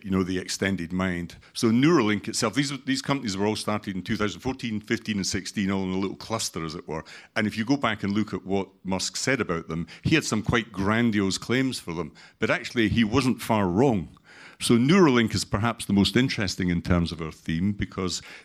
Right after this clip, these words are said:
before Neuralink, there was hundreds of thousands of people had, obviously, cochlear implants. I have glasses. People have arrays in their head, paraplegics and so on. So this technology was around to help people as a social good.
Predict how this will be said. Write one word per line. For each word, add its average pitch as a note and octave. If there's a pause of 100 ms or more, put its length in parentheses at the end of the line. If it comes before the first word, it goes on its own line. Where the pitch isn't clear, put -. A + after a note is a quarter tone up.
before F3
Neuralink, G#2
there G#2
was G2 (120)
hundreds A#2+
of F2+
thousands G2
of F2
people F#2
had, F#2+ (200)
obviously, G2+
cochlear G#2
implants. G#2+
I A2
have F#2+
glasses. G#2+ (420)
People A#2+
have G2
arrays A2
in G#2
their G2
head, G#2
paraplegics G#2
and G2+
so G#2
on. G#2+
So A#2
this D3+
technology A2+
was F#2
around F2+
to F2+
help F#2+
people F#2+
as F2
a E2+
social F2+
good. F#2+